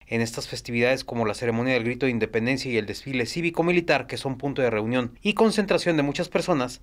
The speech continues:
la dependencia subraya la importancia de festejar con responsabilidad. Para evitar contagio de enfermedades y otros riesgos a la salud con autocuidado, por lo que se puntualizaron las siguientes medidas. Asistir en buen estado de hidratación y traer consigo bebidas,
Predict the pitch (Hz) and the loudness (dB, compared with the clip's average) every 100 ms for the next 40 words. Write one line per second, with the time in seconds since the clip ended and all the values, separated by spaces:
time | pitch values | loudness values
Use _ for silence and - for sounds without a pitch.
0 | - 170 175 190 196 196 202 208 185 160 | 0 4 4 4 4 4 2 2 0 2
1 | 165 180 165 139 131 123 147 143 156 117 | 4 4 2 2 -2 0 -2 2 0 -2
2 | - - 139 - 180 170 165 165 131 135 | -10 -4 -2 0 2 2 2 -4 -2 0
3 | 131 120 - - - _ _ _ _ - | 4 2 2 -20 -20 _ _ _ _ 0
4 | 123 117 117 131 - 135 135 127 147 160 | 2 2 2 0 0 0 0 2 0 2
5 | 160 139 120 139 135 147 139 113 120 117 | 2 4 4 4 2 -4 -2 -4 -2 -2
6 | 127 - 127 135 139 139 - 143 147 139 | -4 -4 -4 -2 -2 -2 -4 -2 0 -2
7 | 139 139 135 175 123 - - - 123 117 | -4 -2 2 2 2 -6 -16 2 4 4
8 | 117 113 113 - 117 113 110 131 139 131 | 0 -4 -10 -10 -2 -2 0 0 2 0
9 | - 120 123 123 143 139 113 95 - - | -4 -6 -6 -4 -2 0 0 -2 -12 -18
10 | - - 117 117 143 131 131 131 131 135 | -8 -6 -4 -4 -2 0 2 0 0 2
11 | 131 123 123 120 117 123 113 147 143 139 | 4 4 4 2 2 0 0 0 0 -2
12 | 131 127 127 131 117 147 139 160 165 147 | 0 0 0 -4 -4 0 2 4 4 2
13 | 147 - | 0 -6